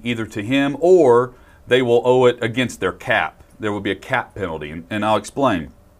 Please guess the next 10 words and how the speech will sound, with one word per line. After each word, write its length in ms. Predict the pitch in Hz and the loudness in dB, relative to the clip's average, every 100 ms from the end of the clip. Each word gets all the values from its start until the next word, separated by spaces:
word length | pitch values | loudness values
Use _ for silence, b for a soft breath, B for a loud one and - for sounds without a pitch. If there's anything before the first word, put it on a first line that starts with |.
| _ _ - - | _ _ -20 -18
Shea 220 | - 165 | -2 0
Weber 500 | 190 151 160 92 92 - b b b b | 4 4 4 0 -4 -10 b b b b
has 240 | 120 120 | -2 0
said 160 | - 127 | 0 0
he 140 | 139 | 0
may 240 | 147 147 135 | -2 0 -2
sit 260 | - 143 | -2 0
out 240 | 127 127 104 | 4 2 0
next 280 | 92 92 - | -8 -8 -10
season 480 | 87 69 76 76 | -10 -10 -14 -16